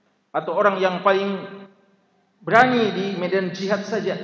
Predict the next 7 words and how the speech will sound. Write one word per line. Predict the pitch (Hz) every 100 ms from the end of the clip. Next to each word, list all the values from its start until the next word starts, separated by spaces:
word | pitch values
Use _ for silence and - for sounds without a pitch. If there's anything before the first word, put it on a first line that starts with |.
| - - - - _ _ _ _ _ _
atau | 165 202
orang | 196 214 208
yang | 196
paling | 202 208 202
santun | - 247 254 247 240
saja. | 214 262 214 - - -
Tidak. | 165 170